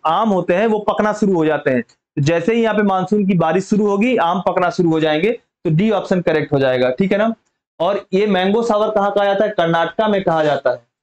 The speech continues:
ठीक है। चलो कर्नाटक और केरला, केरला में ज्यादातर blossom सावर कहा जाता है। अब सवाल है, among the following places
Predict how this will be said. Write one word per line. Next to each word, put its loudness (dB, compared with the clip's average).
ठीक -4
है। -2
चलो 0
कर्नाटक 0
और 0
केरला, 0
केरला 0
में 0
ज्यादातर 0
blossom 0
सावर 0
कहा 0
जाता -2
है। -10
अब -4
सवाल 0
है, 0
among 0
the 0
following 0
places 0